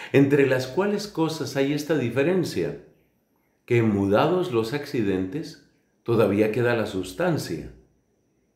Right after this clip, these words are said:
Como gastadas las labores y pinturas de una casa, todavía queda en pie la casa, aunque imperfecta, pero caída la casa, que es como la sustancia,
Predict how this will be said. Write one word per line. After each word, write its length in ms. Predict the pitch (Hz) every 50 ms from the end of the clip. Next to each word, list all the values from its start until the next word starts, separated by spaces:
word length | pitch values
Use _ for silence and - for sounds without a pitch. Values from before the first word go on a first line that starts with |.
| _ _ _ _ _ _ _ _ _ _ _
Como 280 | - 120 123 117 107
gastadas 580 | 92 104 98 - - - 123 123 127 135 135 123
las 220 | 120 107 104 104
labores 460 | 101 95 87 90 104 120 135 135 113 113
y 40 |
pinturas 560 | - - 98 92 92 92 92 110 117 127 123 117
de 100 | 104 104
una 200 | 110 117 120 -
casa, 640 | - 92 87 - - - 139 170 175 - - _ _ _ _ _ _ _ _
todavía 520 | - 123 120 110 110 95 101 104 113 123 123
queda 220 | 123 113 104 110
en 160 | 107 104 104
pie 140 | 110 107 107
la 140 | 98 98 90
casa, 480 | - 139 151 160 - - 95 71 - - -
aunque 260 | 101 101 92 - 101
imperfecta, 880 | 101 95 - 85 82 82 - 139 160 156 - - - 82 76 - - - _ _ _ _ _
pero 240 | - 117 110 104 92
caída 420 | - 98 87 101 101 98 123 143 147
la 140 | 151 151
casa, 580 | - 156 147 131 - - 95 104 110 - - - _ _ -
que 100 | 104 101
es 100 | 98 -
como 240 | - - 123 131 127
la 140 | 127 135
sustancia, 880 | 127 131 156 143 - - - 123 117 113 113 - 143 151 156 156 -